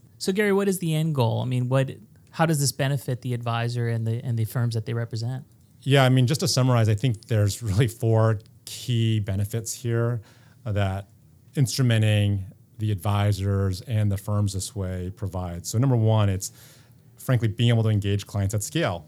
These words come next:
Speaker 2: and, and better understanding those customer needs. Uh, second, I think in this time of, you know, the aging advisor we often hear about, with a large population of the existing advisor community set to retire in the next five to ten years, it's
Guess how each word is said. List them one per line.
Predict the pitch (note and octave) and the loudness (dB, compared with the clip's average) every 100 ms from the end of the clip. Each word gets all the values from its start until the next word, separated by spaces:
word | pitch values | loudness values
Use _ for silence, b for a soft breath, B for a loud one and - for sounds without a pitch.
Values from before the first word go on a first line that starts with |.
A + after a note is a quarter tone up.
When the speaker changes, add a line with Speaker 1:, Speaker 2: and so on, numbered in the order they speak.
| - | -12
Speaker 2:
and, | A2+ A2+ | -10 -4
and | A2 | -2
better | G2 G#2 G2+ | 0 0 2
understanding | G2 F#2+ G2+ | 0 0 -2
those | F#2+ F#2 | -2 -4
customer | F#2+ - F2 | -6 -4 -4
needs. | F2+ E2+ E2+ - B B B B B - | -4 -6 -12 -14 B B B B B -18
Uh, | - - - | -18 -18 -10
second, | - - C#3+ C#3+ A#2+ | -4 0 0 2 0
I | G#2 | 0
think | - B2 G#2 | -2 -4 -2
in | B2+ A2 | -2 0
this | A2 | 0
time | - - G#2+ G#2+ G#2+ A2+ B2 | -4 -4 0 2 2 0 -2
of, | G2 F#2+ F#2 F#2 - B B - | -4 -4 -4 -8 -12 B B -6
you | |
know, | F#2+ | -4
the | - C#3 | -4 0
aging | C3 A#2 G#2 | 2 2 2
advisor | G2 G#2 F#2+ F#2 G2 | 0 0 0 -2 -2
we | F#2+ | -4
often | F#2+ A2+ | -6 -8
hear | G2 | -8
about, | F#2 F#2 F#2+ | -8 -10 -8
with | G2 F#2+ - B B - | -8 -8 -10 B B -10
a | |
large | G2+ A2 A2+ A#2 - _ - _ - | -4 0 2 0 -4 _ -20 _ -14
population | - A2 G#2 G2+ A2+ - A2 F#2+ - | -10 -8 -6 -2 -2 -2 -6 -6 -6
of | G#2+ G2+ | -6 -6
the | G2 | -6
existing | - F#2+ - G2 | -8 -8 -8 -8
advisor | F#2+ G2 | -8 -10
community | G2+ G2 F#2 F2 B B B B | -8 -8 -8 -10 B B B B
set | - C#3 - | -10 -8 -8
to | |
retire | G#2 G2+ - A2 G#2+ | -10 -8 -4 -2 0
in | G2 | -2
the | |
next | G2 G2 - - b b b | -4 -8 -12 -18 b b b
five | - G#2+ G2+ | -6 -4 -4
to | G2+ | -4
ten | G#2 F#2+ | -4 -2
years, | G2+ A#2+ G#2 F#2 F#2 - B B B | 0 0 -2 -4 -10 -16 B B B
it's | A2 | -12